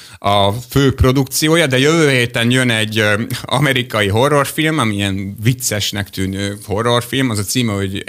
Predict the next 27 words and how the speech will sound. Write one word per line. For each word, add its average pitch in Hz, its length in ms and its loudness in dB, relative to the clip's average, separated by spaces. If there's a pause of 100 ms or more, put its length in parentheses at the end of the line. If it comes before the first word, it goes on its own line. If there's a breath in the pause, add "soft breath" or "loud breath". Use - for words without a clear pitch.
Abigail, 110 640 0 (340 loud breath)
és 107 240 0
a, 104 240 2
az 117 100 0
az 107 120 0
alaphelyzete, 110 840 0
hogy, 98 320 0
ö, 101 160 2 (400 loud breath)
hogy 95 200 -2
néhány 110 520 -2
ember 107 460 -2
kap, - 320 -2
ö, 95 200 -6
egy 90 140 -8
kis - 200 -4
pénzt 113 380 -2
azért, 107 380 0
hogy 95 160 -6
vállaljon 98 500 0
egy 90 120 -6
különös 90 500 -2
feladatot, 110 600 -2
mégpedig 104 360 -6
az, 135 200 0
hogy 95 120 -10
egy 92 140 -10
éjszakára 104 800 -2